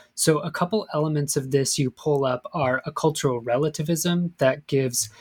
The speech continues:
a critical leniency to certain values, as well as a sort of militarized identity politics that shifts the focus from what one did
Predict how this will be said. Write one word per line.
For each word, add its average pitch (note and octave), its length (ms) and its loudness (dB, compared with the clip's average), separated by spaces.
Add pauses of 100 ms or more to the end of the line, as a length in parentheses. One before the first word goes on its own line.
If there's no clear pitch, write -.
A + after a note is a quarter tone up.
(340)
a C#3+ 140 0
critical E3 500 0
leniency C#3 880 0
to - 180 -2
certain D3 360 0
values, A#2+ 720 0
as E3 180 4
well C#3 240 2
as D#3+ 160 -2
a E3 40 -2
sort D3+ 220 2
of A#2+ 140 -2
militarized B2+ 800 0
identity B2 460 0
politics B2 720 0 (340)
that D3+ 180 0
shifts - 380 0
the - 140 -2
focus C#3+ 520 0
from A#2+ 420 0
what B2 300 0
one C#3 300 2
did C#3+ 460 0